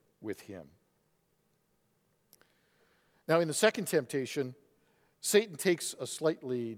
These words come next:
different tack. The text tells us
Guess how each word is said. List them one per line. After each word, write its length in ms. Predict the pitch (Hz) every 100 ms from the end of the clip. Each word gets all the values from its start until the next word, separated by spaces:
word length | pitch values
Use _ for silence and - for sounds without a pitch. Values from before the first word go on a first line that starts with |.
| 101
different 440 | 160 - 131 101
tack. 520 | - 113 82 - - _ _ _ _ _ _ _ _ _ -
The 140 | 135 139
text 520 | - 208 196 - - -
tells 440 | - 160 165 143
us 360 | 107 98 -